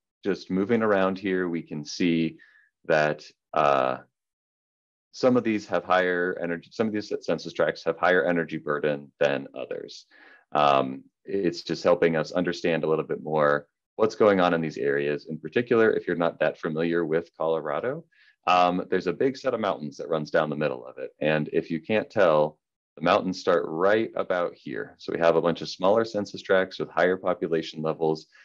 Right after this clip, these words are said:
And then as we move into the mountains, you get a little bit more rural. Um, we start having larger census tracts because the population is more spread out. Um, but by happenstance, just as we're discovering this,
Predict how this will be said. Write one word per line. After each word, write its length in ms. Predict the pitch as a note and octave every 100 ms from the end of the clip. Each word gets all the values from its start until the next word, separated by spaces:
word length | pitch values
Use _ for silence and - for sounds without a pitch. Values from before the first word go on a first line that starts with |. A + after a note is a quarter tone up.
| _
And 120 | D2+ D2+
then 120 | D2+
as 140 | C#2+
we 60 | D2
move 240 | D2+ E2+
into 220 | F2 D#2+
the 100 | -
mountains, 480 | D2+ F2+ G2+ F#2+ F2
you 60 | D2+
get 140 | -
a 80 | D#2+
little 220 | F2+ G#2
bit 180 | - - -
more 180 | D#2+
rural. 520 | D2 D#2 D2+ D2+ D2+ - _ _ -
Um, 380 | D2 D2 C#2 -
we 80 | D#2
start 220 | - D2
having 260 | D#2 D2+ D2
larger 320 | F#2+ A#2+ G2+
census 340 | - E2 - -
tracts 360 | D#2 D#2 -
because 260 | - D#2 D#2
the 80 | -
population 600 | C#2+ C#2+ D2 D2+ - C#2+
is 160 | C2
more 200 | D2 D2+
spread 300 | - - C#2+
out. 320 | D#2+ F#2+ D3 - _ - - _ E2+
Um, 460 | E2 D#2 D2+ D2+ - _ _ _ _
but 320 | G2 C#3 - - _ _ -
by 60 | D#2+
happenstance, 840 | F#2 A2+ A2 B2 A#2 A#2+ - - -
just 160 | D#2+
as 120 | D#2+ D2+
we're 120 | D2+
discovering 600 | D#2 - F#2 F#2+ G#2 G2+
this, 380 | G2+ G2 -